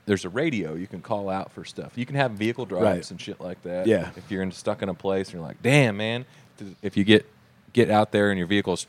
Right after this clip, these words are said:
Speaker 1: just completely trashed and no repair kit, you can call for an airdrop vehicle.
Speaker 2: Yeah.
Speaker 1: But it never drops it anywhere fucking close. Like, it's
Speaker 2: That'd be too easy if it dropped it right
Speaker 1: yeah,
Speaker 2: in front
Speaker 1: it's
Speaker 2: of
Speaker 1: like,
Speaker 2: you.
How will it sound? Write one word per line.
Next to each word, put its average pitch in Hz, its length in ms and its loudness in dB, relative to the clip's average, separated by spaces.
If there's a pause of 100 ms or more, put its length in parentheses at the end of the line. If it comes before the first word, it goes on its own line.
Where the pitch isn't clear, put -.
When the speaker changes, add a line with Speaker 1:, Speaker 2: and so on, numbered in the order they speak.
Speaker 1:
just 90 260 -16
completely 98 420 -4
trashed 101 460 2
and 90 120 -10
no 98 140 2
repair 104 420 6
kit, 120 300 4 (180)
you 127 100 -8
can 143 120 -6
call 123 240 0
for 110 140 -4
an 95 60 -2
airdrop 98 460 -2
vehicle. 92 480 -8 (160)
Speaker 2:
Yeah. 110 220 2 (340)
Speaker 1:
But 95 260 4
it 101 160 -4
never 147 200 -8
drops 123 500 -2
it 104 100 2 (320)
anywhere 147 380 4
fucking 131 400 -2
close. - 460 0 (200)
Like, 120 220 4
it's 120 160 8
Speaker 2:
That'd 127 160 10
be 117 120 6
too 123 220 8
easy 131 220 10
if - 80 4
it 85 60 -10
dropped 107 200 6
it 107 40 0
right 143 100 10
Speaker 1:
yeah, 147 120 12
Speaker 2:
in 120 40 10
front 123 160 8
Speaker 1:
it's 123 60 10
Speaker 2:
of 113 80 10
Speaker 1:
like, 101 60 4
Speaker 2:
you. - 40 -8